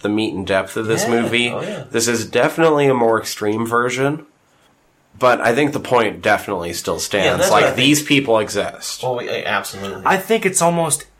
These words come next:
Speaker 3: if, um, if you distilled all the horrible things about our, the country we live in, and you made a monster out of the worst parts of America,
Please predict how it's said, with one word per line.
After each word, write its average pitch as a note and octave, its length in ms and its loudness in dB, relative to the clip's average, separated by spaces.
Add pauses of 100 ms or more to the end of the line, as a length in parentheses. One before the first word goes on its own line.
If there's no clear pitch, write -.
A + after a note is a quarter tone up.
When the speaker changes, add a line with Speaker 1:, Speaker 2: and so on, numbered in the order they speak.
(140)
Speaker 3:
if, C#3+ 260 -6
um, A2+ 500 0
if D3 200 -8
you F3 280 -2 (220)
distilled C#3+ 600 2
all - 240 -2
the A#2+ 160 -8
horrible C#3 400 0
things C3+ 420 -4
about A#2+ 460 -4 (720)
our, A2 260 -8
the C3+ 120 -12
country B2+ 320 -6
we C3 100 -2
live B2+ 160 -2
in, B2+ 220 -8 (880)
and C3+ 220 -2
you C#3+ 60 0
made C#3 160 2
a A#2+ 40 -4
monster B2 760 -4 (100)
out C3 120 2
of A#2+ 80 -8
the A2+ 60 -14
worst A#2 260 -10
parts B2+ 240 -6
of B2 80 -8
America, A2+ 540 -8